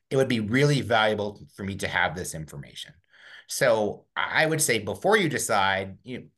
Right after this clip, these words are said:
if you know, you know, like, just decline, be graceful, be thoughtful, don't burn any bridges. But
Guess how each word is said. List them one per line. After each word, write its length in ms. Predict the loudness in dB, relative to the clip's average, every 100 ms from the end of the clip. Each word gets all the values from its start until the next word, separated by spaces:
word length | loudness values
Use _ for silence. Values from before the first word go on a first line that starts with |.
| _ _
if 160 | -6 0
you 80 | 2
know, 120 | 4
you 160 | 2
know, 340 | 0 -2 -6 -4
like, 280 | -2 -2 -6 _ -20 -20 -20 -20 -10
just 320 | -6 -4 -6 _ _
decline, 560 | -12 -6 -2 0 0 -2
be 120 | -8
graceful, 640 | -4 -2 -2 -4 -4 -4 -6
be 120 | -4
thoughtful, 720 | 2 2 2 -2 -2 -2 -2
don't 200 | -2 -2
burn 180 | -4 -4
any 180 | -4
bridges. 520 | -2 -2 -2 -4 -6 -12 -18 -20 -20 _ -8
But 500 | 0 2 2 0